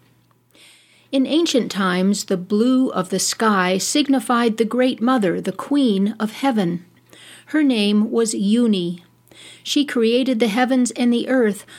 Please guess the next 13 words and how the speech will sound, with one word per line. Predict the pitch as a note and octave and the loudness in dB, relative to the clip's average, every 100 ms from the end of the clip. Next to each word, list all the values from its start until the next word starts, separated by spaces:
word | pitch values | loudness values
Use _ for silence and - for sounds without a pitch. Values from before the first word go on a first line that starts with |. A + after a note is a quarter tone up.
| - | -8
by | - A3+ | -2 0
speaking | A3 - - D4+ D4+ G#3 F3 E3+ - | 0 -4 -4 -2 -2 -2 -2 -4 -4
everything | A#3 A3+ G3 F#3+ F#3+ | -2 0 0 -2 0
into | G3+ G#3 | 0 2
existence. | G3 F3+ G#3 A3 G#3 F3+ F#3+ - - - - - - - - - | 0 0 -2 0 -2 -4 -4 -10 -14 -20 -20 -20 -20 -20 -14 -4
This | B3 C#4+ | -2 0
is | G3 F#3+ | -2 0
where | F#3+ G3 | 0 0
we | G3 G3+ | 0 0
get | G#3+ A3 | -2 -2
the | A3+ | -2
word | G#3+ G#3+ A3+ A3+ G#3+ - - _ | -2 0 0 -2 -4 -10 -20 _
universe. | G#3+ C4+ C4 G#3+ F3+ F3 F3 - | -2 0 0 -2 -4 -4 -6 -8